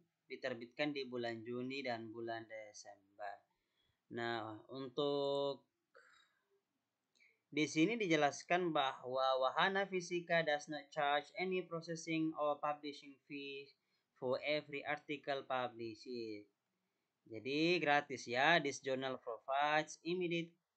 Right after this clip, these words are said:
open access to its content on the principle that making research freely available to the public supports a greater global exchange of knowledge. Jadi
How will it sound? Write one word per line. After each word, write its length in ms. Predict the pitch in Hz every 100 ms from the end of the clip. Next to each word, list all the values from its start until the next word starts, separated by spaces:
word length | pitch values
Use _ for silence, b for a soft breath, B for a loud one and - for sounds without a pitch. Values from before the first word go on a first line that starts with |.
| _
open 400 | 165 180 175 160 160
access 320 | 160 - 147 -
to 80 | 143
its 320 | 139 - -
content 640 | - 165 160 160 131 127 123
on 240 | 131 123
the 400 | 127 123 123 117
principle 640 | 180 190 - - 131 127 123
that 160 | - 135
making 400 | 147 156 143 131
research 400 | 143 - - - _ _ _ -
freely 480 | 180 190 175 175 139
available 640 | 151 165 147 143 143 139 -
to 160 | 127
the 160 | 123 120 -
public 480 | 135 139 127 123 123
supports 640 | - - 117 113 113 - _ _
a 80 | 117
greater 320 | 127 156 147
global 400 | 139 131 127 131
exchange 640 | 120 - - 123 117 117 - _
of 80 | 113 -
knowledge. 560 | 117 107 101 101 - - _ _ _ _ _
Jadi 560 | 107 104 123 139 151